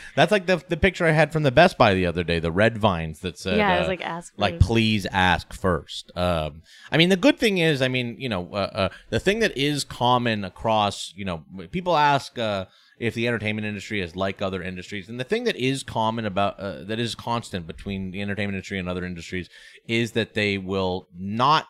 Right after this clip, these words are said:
Speaker 1: miss an opportunity ever to dehumanize you
Speaker 2: <laughs>
Speaker 1: and remind you how little you matter, uh, uh,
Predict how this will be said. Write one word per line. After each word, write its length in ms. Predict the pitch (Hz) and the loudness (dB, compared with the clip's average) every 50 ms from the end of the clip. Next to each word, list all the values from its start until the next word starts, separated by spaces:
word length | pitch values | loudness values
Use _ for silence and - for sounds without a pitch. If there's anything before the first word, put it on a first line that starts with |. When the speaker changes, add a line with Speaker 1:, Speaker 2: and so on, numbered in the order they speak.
| _ | _
Speaker 1:
miss 540 | _ - - 113 120 131 143 143 135 - - - | _ -12 -8 -6 0 2 2 2 2 0 -8 -8
an 100 | - 117 | -4 -2
opportunity 600 | 117 113 117 101 101 - - 117 113 107 104 107 - | 0 0 0 -2 -4 -4 -4 -4 -2 -2 -2 -4 0
ever 320 | - 104 104 98 95 101 95 | 2 2 2 4 2 0 0
to 160 | 85 95 92 | 0 -4 -6
dehumanize 960 | 80 82 95 95 95 - - 98 95 90 95 92 90 90 87 92 90 80 - | -4 -4 -4 -4 -4 -4 -4 -4 -2 -2 -2 -2 -2 -2 -2 -4 -6 -8 -6
you 360 | - 95 92 90 90 87 - - 285 - - | -4 -2 0 0 0 0 4 4 2 2 2
Speaker 2:
<laughs> 80 | 220 - | 0 0
Speaker 1:
and 400 | 254 220 98 98 95 92 90 90 | 2 2 2 2 2 0 0 -2
remind 460 | 95 90 - 95 95 95 95 95 87 | -2 -2 -2 0 0 0 -2 -2 -4
you 380 | 90 90 90 90 87 87 87 85 | -4 -4 -2 -2 -2 -4 -6 -6
how 260 | 85 90 90 87 87 | -2 0 0 2 2
little 360 | 87 90 98 104 98 101 101 | 0 0 0 2 2 2 2
you 140 | 95 92 95 | 0 -2 -4
matter, 800 | 87 95 95 98 98 95 95 90 92 92 92 92 92 95 95 | -4 -4 -4 -2 -2 -2 -2 -2 -2 -2 -2 -2 -2 -2 -2
uh, 20 | 85 | -2
uh, 540 | 90 90 87 87 - - 95 87 85 85 | 0 0 0 -2 -2 -2 -2 -2 -2 -2